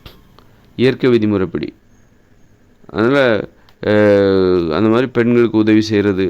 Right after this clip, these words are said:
ஆனா இந்த இயந்திர அறிவியல் உலகில் பெண்கள் பெரியவர்கள் அல்ல, ஆண்கள் தான் பெரியவர்கள். அதனால ஆண்களுக்கு தான் பெண்கள் உதவி செய்யணும், ஆண்கள் தான் பெண்களிடம் போய் உதவி கேட்கணும். இந்த இயந்திர அறிவியல் உலகில் பெண்கள் தங்களை பெரியவர்களாக நினைத்து கொண்டு ஆண்களிடம் போய் உதவி கேட்கறது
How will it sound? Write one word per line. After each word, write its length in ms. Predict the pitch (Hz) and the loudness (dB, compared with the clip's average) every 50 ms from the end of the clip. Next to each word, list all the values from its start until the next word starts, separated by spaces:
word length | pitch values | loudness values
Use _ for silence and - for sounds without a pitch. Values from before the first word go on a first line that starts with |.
| - - - | -6 -6 -6
ஆனா 180 | - 120 131 135 131 | -2 0 0 2 2
இந்த 240 | 123 123 135 139 156 151 | 2 2 2 2 2 2
இயந்திர 340 | 139 139 143 143 143 143 135 | 2 2 0 2 2 0 0
அறிவியல் 280 | 127 123 131 127 120 120 | 0 2 2 2 2 2
உலகில் 320 | 117 120 127 143 156 156 - | 2 2 2 2 0 0 0
பெண்கள் 360 | 120 120 127 135 139 120 - | -2 0 0 0 -2 0 0
பெரியவர்கள் 460 | 113 110 117 120 120 113 117 110 104 | 0 2 2 2 2 2 2 0 0
அல்ல, 180 | 95 95 95 95 90 | 0 0 0 0 0
ஆண்கள் 400 | 87 92 104 113 117 113 113 107 110 | 0 0 0 0 0 0 0 0 0
தான் 140 | 113 113 | -2 -2
பெரியவர்கள். 440 | 107 101 95 101 95 92 85 80 76 90 | -2 -2 -2 -2 -2 -2 -2 -4 -2 -2
அதனால 240 | 101 113 127 131 117 98 | 0 0 0 0 -2 -2
ஆண்களுக்கு 460 | 95 113 131 143 143 143 139 123 139 123 | 0 0 2 2 2 2 0 -2 -2 -2
தான் 200 | 135 143 127 127 | -2 -2 0 0
பெண்கள் 300 | 120 120 123 127 123 113 | 0 2 2 2 2 2
உதவி 200 | 107 104 110 110 107 | 2 2 2 0 0
செய்யணும், 320 | 110 98 87 80 - - - _ - - - - - - _ _ _ - - - - - _ - - - - | -2 -4 -4 -6 -8 -12 -16 _ -20 -20 -18 -14 -14 -14 _ _ _ -20 -20 -20 -20 -20 _ -20 -12 -6 -4
ஆண்கள் 380 | 95 120 139 147 143 143 135 123 | -2 0 2 2 2 0 0 0
தான் 120 | 151 156 135 | -2 -4 -2
பெண்களிடம் 640 | - 127 131 143 143 151 147 139 127 131 131 131 117 | -2 0 0 2 2 2 2 0 0 -2 -2 0 0
போய் 140 | 127 131 | 0 0
உதவி 280 | 123 113 110 113 113 113 | 2 2 2 2 0 0
கேட்கணும். 400 | 107 104 101 - 80 69 57 - _ _ _ _ _ _ _ - _ - | 0 -2 -4 -4 -4 -8 -10 -12 _ _ _ _ _ _ _ -20 _ -6
இந்த 200 | - 127 143 147 156 | -4 0 0 2 2
இயந்திர 360 | 143 139 143 143 139 143 139 | 2 2 2 0 0 0 0
அறிவியல் 280 | 135 127 135 131 127 127 | 0 0 0 0 0 0
உலகில் 280 | 131 131 139 139 139 - | 0 0 0 0 0 0
பெண்கள் 300 | 131 127 135 139 143 131 - | 0 0 0 0 0 0 0
தங்களை 240 | 123 127 131 131 120 | -2 0 0 0 0
பெரியவர்களாக 560 | - 120 117 127 135 135 127 131 127 127 123 | 0 0 2 2 2 0 2 0 0 0 0
நினைத்து 280 | 120 120 123 113 113 113 | 0 0 0 -2 -2 -2
கொண்டு 220 | 117 123 131 135 | -2 0 0 0
ஆண்களிடம் 580 | 123 117 123 131 139 131 131 131 127 123 123 117 | 0 0 0 -2 -2 -2 -2 -2 -2 -2 0 0
போய் 120 | 123 127 123 117 | 0 2 2 2
உதவி 200 | 117 120 127 123 | 2 2 0 0
கேட்கறது 500 | 104 120 113 104 - 113 110 101 107 110 | 0 -2 -2 0 0 0 0 0 -2 -2